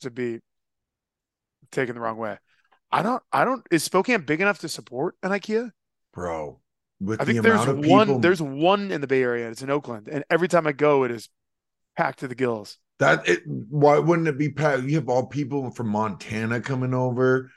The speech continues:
Speaker 1: I guess
Speaker 2: Idaho.
Speaker 1: that's true. I guess that's true.
Speaker 2: Like, it's
Speaker 1: People
Speaker 2: the,
Speaker 1: come far
Speaker 2: probably,
Speaker 1: and wide
Speaker 2: I
Speaker 1: for
Speaker 2: would
Speaker 1: an
Speaker 2: say
Speaker 1: ikea.
Speaker 2: it'd probably be the closest ikea from here to, like, Minnesota.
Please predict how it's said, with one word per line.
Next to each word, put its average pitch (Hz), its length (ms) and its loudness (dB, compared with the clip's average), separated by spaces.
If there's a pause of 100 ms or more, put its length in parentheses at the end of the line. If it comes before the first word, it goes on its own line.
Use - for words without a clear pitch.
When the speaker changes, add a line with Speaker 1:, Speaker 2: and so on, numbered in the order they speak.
(140)
Speaker 1:
I 156 80 4
guess - 160 6
Speaker 2:
Idaho. 127 340 6
Speaker 1:
that's 120 120 2
true. 120 360 -6 (500)
I 135 100 -14
guess 190 220 -4
that's 139 300 -6
true. 110 300 -10 (460)
Speaker 2:
Like, 123 560 0 (200)
it's 143 260 -2
Speaker 1:
People 170 140 2
Speaker 2:
the, 180 80 2
Speaker 1:
come 180 100 6
far 165 120 8
Speaker 2:
probably, 170 160 8
Speaker 1:
and 160 80 6
wide 151 180 6
Speaker 2:
I - 20 8
Speaker 1:
for 170 60 4
Speaker 2:
would 185 140 4
Speaker 1:
an - 60 -4
Speaker 2:
say 196 140 2
Speaker 1:
ikea. 180 60 6
Speaker 2:
it'd 151 120 0
probably 175 300 0
be 160 180 -6
the 143 120 -6
closest 165 520 -4
ikea 139 640 0
from 110 200 -6
here 131 460 0
to, 123 180 -2
like, 107 260 0 (460)
Minnesota. 117 680 4